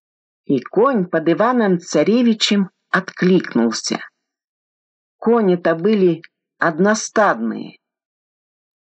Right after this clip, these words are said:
Услышала это Баба-Яга, ещё старее той,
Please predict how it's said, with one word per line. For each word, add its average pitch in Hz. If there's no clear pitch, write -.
Услышала 143
это 226
Баба-Яга, 220
ещё 202
старее 214
той, 170